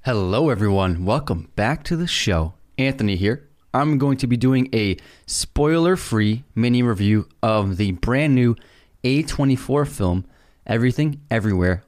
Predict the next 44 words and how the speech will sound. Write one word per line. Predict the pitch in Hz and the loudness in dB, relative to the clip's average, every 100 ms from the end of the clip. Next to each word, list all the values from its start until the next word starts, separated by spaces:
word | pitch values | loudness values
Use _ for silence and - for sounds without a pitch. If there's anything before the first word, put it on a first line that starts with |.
| _ | _
All | 113 101 101 - | 0 0 0 -2
at | 92 107 | -4 -4
Once. | 101 92 - - - - _ - _ _ - | -2 -2 -4 -8 -8 -14 _ -20 _ _ -8
This | 147 139 | -4 -2
film | 156 143 | 0 0
was | 143 - | 0 0
directed | 131 127 135 117 - | -2 0 -2 -2 -4
by | - 107 95 | -2 -2 -2
two | - 170 | -2 -2
directors, | 131 104 90 113 | 0 0 0 0
Daniel | 98 113 123 117 | 0 2 2 0
Kwan | - 117 117 | 0 0 2
and | 98 | 2
Daniel | 104 101 95 | 2 0 -2
Scheinert, | - 113 131 185 - - - - | -2 0 0 -2 -6 -20 -20 -8
and | 107 | -2
they | 117 | 0
go | 120 | 0
by | 117 120 110 | 2 2 2
the | 107 104 | 0 0
pseudonym | - 120 117 110 95 | 0 0 2 2 0
Daniels, | 98 107 92 92 - - - | 0 0 0 -4 -8 -12 -10
which | 101 104 | -6 -4
is | 98 | -2
very | 98 - | -2 -2
cute. | 107 - - - - | -4 -6 -8 -16 -4
They | 117 | -2
also | 123 - | 0 -2
wrote | 101 123 147 | 0 0 -2
the | 123 | -4
film. | - 104 110 | -2 -2 0
It's | - | 0
an | 104 | 0
original | 117 123 131 | 0 0 -4
screenplay, | - 113 107 113 110 - - - - - | 0 0 0 0 -2 -4 -16 -20 -16 -2
and | 120 | -2
the | |
film | - 123 113 | 0 -2 -2
stars | - 117 113 107 - | 0 2 2 0 -2
Michelle | 113 - 135 123 | -4 0 0 2
Yeoh, | 113 131 139 - - - _ _ _ - | 2 0 -4 -14 -20 -20 _ _ _ -6
Ke | 156 180 190 - - | 0 0 -2 -6 -2
Huy | 175 175 | 0 -2
Quan, | - 127 123 170 | -2 0 0 -2